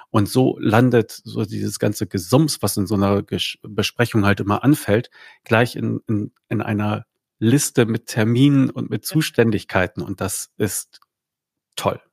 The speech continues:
Speaker 1: Also wenn man das vernünftig miteinander nutzen kann, das ist, äh, Wahnsinn, wie viel Zeug da wegfällt. Allein schon, dass du,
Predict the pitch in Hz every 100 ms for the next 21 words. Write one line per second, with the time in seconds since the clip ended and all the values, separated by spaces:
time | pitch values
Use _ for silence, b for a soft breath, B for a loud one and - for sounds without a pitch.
0 | _ - 92 101 104 113 107 - 120 131
1 | - 110 120 - 107 104 101 113 131 -
2 | 113 113 110 117 B B B B B B
3 | _ 107 90 107 87 - 98 95 98 98
4 | 92 85 98 - 98 98 95 - - 120
5 | - 92 92 - 95 - 98 113 127 123
6 | 107 101 - 101